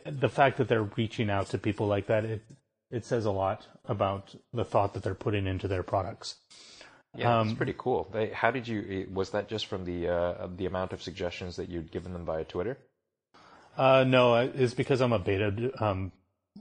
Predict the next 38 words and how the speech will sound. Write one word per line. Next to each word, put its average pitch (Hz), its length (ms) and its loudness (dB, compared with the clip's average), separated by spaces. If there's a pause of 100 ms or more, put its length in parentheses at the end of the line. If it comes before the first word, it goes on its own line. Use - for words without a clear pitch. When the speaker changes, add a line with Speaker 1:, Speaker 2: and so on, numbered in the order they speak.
Speaker 1:
a 113 60 -4
beta 107 240 2
tester. 151 480 0 (360)
Speaker 2:
Oh, 92 120 2
Speaker 1:
And 113 140 4
Speaker 2:
got 107 180 6
Speaker 1:
then - 20 4
Speaker 2:
it. 98 160 0 (480)
Speaker 1:
Just, 120 400 0 (120)
uh, 135 120 -8
based 117 380 2
on 107 300 4
my 98 120 4
comments 104 560 0
and, 95 400 -2 (560)
uh, 104 220 0 (520)
uh, 101 580 2
in 101 380 -2
the 98 640 -4 (720)
forums. 123 540 -2 (480)
Speaker 2:
Mm-hmm. 104 180 -8 (120)
Speaker 1:
Possibly. 131 520 6
I'm 120 100 4
not 113 140 2
sure. 123 200 4
Maybe, 104 360 2
I 113 100 0
don't 110 140 2
know. 101 100 2
Maybe 110 280 6
they're 104 140 4
listening, 107 520 2
maybe 123 220 2
they 120 100 2
listen 113 280 0
to 110 60 0
the 104 100 -4
show. 110 360 -8